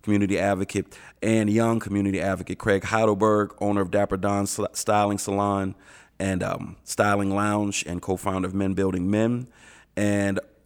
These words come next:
now we're speaking to Robert Manis, uh, the brother of Felix Manis.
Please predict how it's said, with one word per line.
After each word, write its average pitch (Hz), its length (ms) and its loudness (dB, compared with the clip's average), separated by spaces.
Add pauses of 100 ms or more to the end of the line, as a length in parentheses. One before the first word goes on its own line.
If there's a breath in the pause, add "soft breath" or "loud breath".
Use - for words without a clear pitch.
(300)
now 107 260 2
we're 117 140 4
speaking 107 380 -4
to 107 260 -2
Robert 104 460 0
Manis, 131 640 -6 (380)
uh, 95 180 -4
the 92 80 -4
brother 101 300 2
of 95 80 -4
Felix 107 420 -2
Manis. 95 560 -4